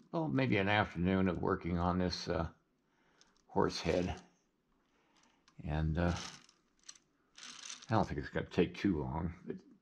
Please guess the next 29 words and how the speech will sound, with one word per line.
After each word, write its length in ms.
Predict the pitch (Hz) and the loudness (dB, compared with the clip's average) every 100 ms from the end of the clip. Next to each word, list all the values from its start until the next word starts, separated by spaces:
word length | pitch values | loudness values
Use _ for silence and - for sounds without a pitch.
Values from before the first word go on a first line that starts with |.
| _ _ _ _ _ _ _ _ - | _ _ _ _ _ _ _ _ -10
I've 160 | 69 - | -4 4
got 260 | 98 - - | 4 4 2
to 60 | |
get 120 | 90 | 4
it 100 | 92 | 4
right. 420 | - 95 78 - - - - - _ _ _ _ _ _ _ _ _ - | 4 4 4 2 -2 -12 -16 -20 _ _ _ _ _ _ _ _ _ 0
I'm 100 | 101 | 4
not 160 | 143 | 4
gonna 140 | 143 127 | 6 6
worry 240 | 117 127 | 8 10
about 220 | 117 113 | 8 6
the 40 | 98 | 4
legs 380 | 98 127 123 101 | 4 6 6 4
right 200 | 139 - | 4 6
now 220 | 120 127 | 6 6
because 480 | 104 - 107 90 - - | 4 2 2 2 0 0
I 140 | 95 | 2
want 380 | 95 107 131 123 | 6 6 6 4
to 80 | 90 | 4
be 120 | 110 | 6
able 180 | 104 98 | 6 4
to 60 | |
get 140 | 107 113 | 0 0
these 240 | 107 - - _ - | 0 -2 -8 _ -4
three 220 | 139 165 | 6 6
clays 640 | 165 135 110 107 101 87 - 107 | 6 6 8 8 6 0 -4 4
onto 420 | 117 123 120 107 | 6 6 2 4
the 240 | 101 92 - - 76 | 4 4 0 -6 4
base 480 | 113 98 95 - | 6 6 4 -2